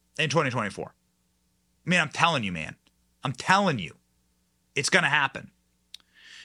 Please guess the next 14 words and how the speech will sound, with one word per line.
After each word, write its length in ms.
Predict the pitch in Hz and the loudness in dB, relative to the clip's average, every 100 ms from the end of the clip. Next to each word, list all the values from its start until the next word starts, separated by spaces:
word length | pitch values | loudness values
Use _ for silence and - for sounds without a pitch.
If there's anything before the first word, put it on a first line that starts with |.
| - | -6
Now, 420 | 190 226 226 220 - _ _ _ - | 4 6 6 4 -6 _ _ _ 4
uh, 260 | 196 190 - _ - | 6 6 2 _ 0
ladies 220 | 214 262 | 4 6
and 100 | 226 | 6
gentlemen, 380 | 196 180 175 170 - | 4 4 2 -2 -2
we 240 | 175 180 - | -2 0 4
are 400 | 220 254 254 - _ _ - | 6 6 6 2 _ _ 0
sad 480 | - 190 98 - - _ _ _ _ _ _ - | 4 4 2 -4 -16 _ _ _ _ _ _ -12
that 240 | 143 156 151 | -2 -2 0
we're 140 | 156 | 2
not 320 | 165 160 160 | 2 2 0
going 260 | 160 156 147 | 0 0 0
to 40 | |
get 340 | 131 143 135 | 0 2 0